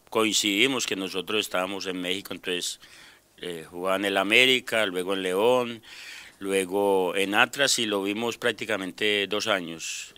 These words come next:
En América, por sus características, su cambio de ritmo, jugaba, básicamente jugaba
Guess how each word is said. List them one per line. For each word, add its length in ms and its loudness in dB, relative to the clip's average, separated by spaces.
En 540 -4
América, 960 4
por 160 -2
sus 180 -4
características, 1000 4
su 140 -6
cambio 300 2
de 40 2
ritmo, 320 0
jugaba, 400 2
básicamente 840 -2
jugaba 640 0